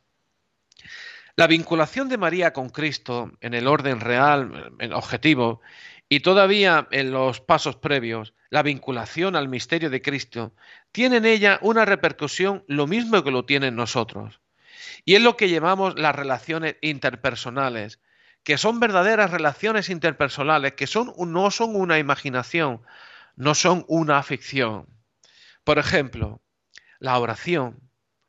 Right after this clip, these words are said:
O si es para nosotros una fórmula, es algo que recitamos, pero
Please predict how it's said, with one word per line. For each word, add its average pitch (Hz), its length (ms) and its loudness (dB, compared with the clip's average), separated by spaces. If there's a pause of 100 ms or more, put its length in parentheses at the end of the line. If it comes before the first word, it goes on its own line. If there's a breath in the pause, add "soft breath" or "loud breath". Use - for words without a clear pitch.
(580 soft breath)
O 156 300 6
si 180 220 4
es 233 140 4
para 220 240 6
nosotros 196 520 -4
una 170 180 -4
fórmula, 202 680 -4 (1120)
es 185 200 2
algo 185 300 4
que 143 80 -2
recitamos, 135 800 -6 (360)
pero 135 480 -2